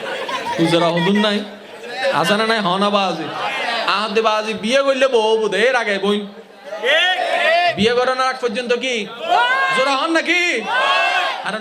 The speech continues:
নিজের বোনেরও বিয়ে করান নজর দেয়। ইমানি বোনেরও বিয়ে করান যায়, হন আবার ন যায় বলে।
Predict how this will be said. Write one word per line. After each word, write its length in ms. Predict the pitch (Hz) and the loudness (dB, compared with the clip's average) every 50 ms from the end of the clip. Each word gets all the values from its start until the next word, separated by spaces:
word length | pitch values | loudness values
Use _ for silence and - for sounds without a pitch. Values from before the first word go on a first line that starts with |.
| 214 214 | -8 -8
নিজের 240 | 226 233 214 254 247 | -8 -6 -6 -6 -2
বোনেরও 340 | 240 269 277 269 277 269 - | -2 -2 0 0 0 -2 0
বিয়ে 180 | 202 220 220 220 | 2 2 2 2
করান 220 | 214 214 208 202 196 | 4 2 2 0 0
নজর 280 | 185 175 151 156 151 139 | -2 -2 0 0 -2 -2
দেয়। 160 | 135 127 113 - - - - - | -2 -6 -8 -8 -14 -18 -10 -6
ইমানি 340 | - 185 190 190 190 185 185 | -2 0 0 0 0 0 0
বোনেরও 340 | 180 190 208 202 202 185 175 160 | 0 2 2 2 2 2 0 0
বিয়ে 160 | 151 156 165 170 | 2 0 2 2
করান 280 | 175 180 180 202 220 277 339 - - - - - - - - - - - - - - - - - 120 | 2 2 2 0 -2 -2 -6 -10 -14 -18 -18 -16 -14 -12 -10 -10 -10 -10 -10 -10 -10 -10 -10 -4 -2
যায়, 200 | 151 151 147 139 | 0 0 0 0
হন 200 | 147 160 175 175 | -2 -2 -2 -2
আবার 200 | 170 151 147 147 | -2 0 0 -2
ন 80 | 147 147 139 | 0 0 0
যায় 160 | 139 139 139 135 | 0 2 2 2
বলে। 140 | 135 - | 0 0